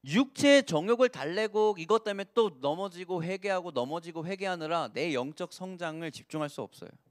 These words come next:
그것이 이삭과 이스마엘이 함께 자랐으면 일어났었을 일이에요.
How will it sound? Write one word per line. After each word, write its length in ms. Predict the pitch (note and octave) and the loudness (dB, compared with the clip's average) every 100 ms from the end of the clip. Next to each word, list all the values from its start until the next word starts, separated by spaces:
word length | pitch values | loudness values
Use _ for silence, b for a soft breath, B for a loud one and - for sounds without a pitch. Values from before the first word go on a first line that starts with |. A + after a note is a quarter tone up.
| _ _ _ _ _ _ _ B B B | _ _ _ _ _ _ _ B B B
그것이 840 | - D#3+ A3+ G#3+ G#3 A3+ C#3 A2+ _ _ _ _ _ _ _ _ _ _ _ _ _ _ _ _ _ _ - | -4 8 8 8 0 -2 -4 -10 _ _ _ _ _ _ _ _ _ _ _ _ _ _ _ _ _ _ -16
이삭과 600 | F3+ G3+ A3 - G#3 G3+ | -8 0 0 0 2 2
이스마엘이 580 | E3 D#3+ F3+ E3 E3 | 0 -8 -2 -2 -2
함께 440 | D#3+ - C4 B3 A#3+ | -6 -6 -6 -2 -2
자랐으면 500 | C#3 C3+ D3+ D#3+ C#3 | -2 -4 -4 -8 -8
일어났었을 640 | B2 C#3+ C3 C3 - A#2 | -6 -4 -4 -10 -12 -12
일이에요. 280 | G2 G#2 | -12 -16